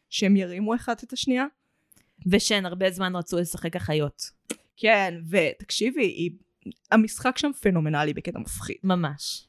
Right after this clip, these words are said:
Speaker 1: יש סיבה, יש, כשאת מחפשת פליבג בגוגל, את רואה תמונה של פיבי וולר ברידג' עם פשוט מלא אמיז, ואני כזה, כן, זה, כן.
Speaker 2: היא שחקנית מאוד חזקה.
Speaker 1: היא כתבה
Speaker 2: היא גם
Speaker 1: את זה.
Speaker 2: יוצרת מאוד חזקה, והיא גם שחקנית מאוד חזקה.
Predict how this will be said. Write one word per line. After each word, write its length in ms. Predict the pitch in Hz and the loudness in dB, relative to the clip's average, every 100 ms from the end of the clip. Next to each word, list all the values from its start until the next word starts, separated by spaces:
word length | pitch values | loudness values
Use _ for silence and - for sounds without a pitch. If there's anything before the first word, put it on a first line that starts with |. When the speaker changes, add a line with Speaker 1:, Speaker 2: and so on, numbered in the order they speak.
| - | 4
Speaker 1:
יש 140 | 226 | 4
סיבה, 340 | - 190 202 - - - | 4 -2 -2 -2 -6 -8
יש, 340 | - 202 - - | 2 4 4 0
כשאת 180 | - 208 | 4 4
מחפשת 380 | 190 - - 285 | 4 -4 -4 -4
פליבג 440 | - 190 202 226 | -4 -2 0 -2
בגוגל, 440 | 185 165 190 247 294 - _ _ - | -4 -4 0 0 0 -4 _ _ -4
את 100 | 208 | -2
רואה 200 | 190 220 | 2 2
תמונה 420 | - 196 185 202 | 2 0 0 0
של 180 | - 208 | 0 -2
פיבי 300 | - 196 196 | -2 -2 0
וולר 280 | 196 185 170 | 0 -2 -2
ברידג' 260 | 190 240 - | 0 0 0
עם 120 | 196 | -2
פשוט 260 | 196 220 220 | -2 -2 0
מלא 260 | 180 185 202 - 190 | 0 -2 -4 -6 -2
אמיז, 380 | 208 277 302 - _ _ _ _ _ _ - | 2 2 0 -8 _ _ _ _ _ _ -2
ואני 260 | 233 277 370 | 2 4 2
כזה, 180 | 415 427 - | 0 -2 -4
כן, 380 | 480 466 427 _ _ _ 330 | 0 0 -2 _ _ _ 2
זה, 160 | 311 302 | 2 2
כן. 100 | - | 0
Speaker 2:
היא 60 | 208 | 2
שחקנית 540 | 202 190 196 202 208 | 2 0 -2 -2 -2
מאוד 220 | 185 175 | -2 -2
חזקה. 460 | - 180 151 151 143 143 - _ _ | -2 -8 -8 -10 -10 -12 -16 _ _
Speaker 1:
היא 80 | 320 - | -2 2
כתבה 300 | 392 - - | 0 0 -6
Speaker 2:
היא 80 | 196 | 0
גם 220 | 359 466 | 2 2
Speaker 1:
את 100 | 494 | 0
זה. 160 | - 240 | -2 2
Speaker 2:
יוצרת 240 | 240 185 | 4 2
מאוד 240 | 160 151 - | -4 -10 -10
חזקה, 400 | 156 - 175 160 | -10 -6 -2 0
והיא 180 | 151 151 | 0 -4
גם 100 | 151 | -6
שחקנית 560 | - - 160 160 156 | -8 -4 2 2 0
מאוד 200 | 147 123 | -4 -8
חזקה. 400 | - - 151 - | -8 -12 -12 -16